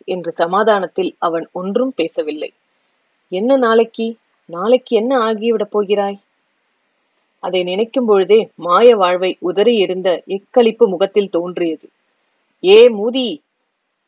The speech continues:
நிஜாரோட நிக்கிறத பாரு, போய் கோமணத்தை கட்டிக்கிட்டு வா." "அப்பா,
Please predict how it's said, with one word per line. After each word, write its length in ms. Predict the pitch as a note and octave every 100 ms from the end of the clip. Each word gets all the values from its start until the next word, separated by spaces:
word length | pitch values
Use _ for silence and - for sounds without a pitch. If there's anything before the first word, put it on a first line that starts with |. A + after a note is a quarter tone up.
| _
நிஜாரோட 560 | F3 F#3 B3 B3 A#3+ C4+
நிக்கிறத 400 | A3+ - A#3+ A3+
பாரு, 400 | G3+ G3+ D4 - _ _ _ _ _
போய் 300 | G#3 A3 C4+ -
கோமணத்தை 400 | A#3 D4 C#4 A#3+
கட்டிக்கிட்டு 380 | G3+ A#3+ B3
வா." 320 | G3+ G#3+ - _ _ _ _ _ _ _ _ _
"அப்பா, 680 | - F#3 _ _ D4 D4+